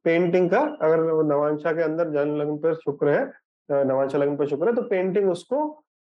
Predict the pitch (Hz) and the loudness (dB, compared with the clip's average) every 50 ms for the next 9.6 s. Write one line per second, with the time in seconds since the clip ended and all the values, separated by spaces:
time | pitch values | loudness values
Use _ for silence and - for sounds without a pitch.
0 | _ _ - 170 185 190 202 208 208 208 226 226 226 220 226 226 175 127 117 - | _ _ -4 -2 0 0 0 -2 -2 0 0 0 2 2 0 0 0 -2 -4 -2
1 | 127 123 - 110 123 135 139 139 - - 160 160 165 151 127 98 98 - 92 87 | -2 -2 0 0 0 0 -2 -2 -2 -2 -2 0 0 0 0 0 -2 -4 -6 -8
2 | 85 - - _ _ _ _ _ _ _ - _ _ 131 165 175 196 202 196 269 | -8 -8 -12 _ _ _ _ _ _ _ -20 _ _ -2 0 0 0 0 0 -2
3 | 262 - - 247 247 247 226 208 208 226 254 269 262 - 196 175 170 175 180 175 | -2 0 2 2 4 4 4 6 6 4 4 2 0 0 0 2 2 2 0 0
4 | - 196 196 175 160 131 117 127 107 - - - _ - 151 190 208 - - 175 | 0 0 0 2 2 2 0 0 -2 -2 -6 -10 _ -2 -2 0 -2 -2 -2 0
5 | 156 156 147 147 170 147 139 135 131 214 240 240 - 143 147 - 226 262 277 277 | 0 0 0 0 -2 0 0 0 0 0 0 0 -2 -4 -4 -2 -2 -2 -2 -2
6 | - - 123 127 151 175 196 190 196 202 190 180 175 160 147 127 117 - 135 139 | -4 -4 -2 -2 0 0 -2 -2 0 0 2 2 2 2 2 2 0 0 0 0
7 | 160 180 180 - _ _ _ _ _ _ - 143 143 139 143 135 120 123 156 196 | 0 0 -2 -8 _ _ _ _ _ _ -4 -2 -2 0 -2 -2 0 0 0 0
8 | 196 - - - - _ _ _ _ _ _ _ _ _ _ _ _ _ _ _ | 0 -2 -8 -14 -20 _ _ _ _ _ _ _ _ _ _ _ _ _ _ _
9 | _ 180 185 196 202 202 190 170 165 156 156 | _ 0 2 2 2 2 0 0 -2 -2 -4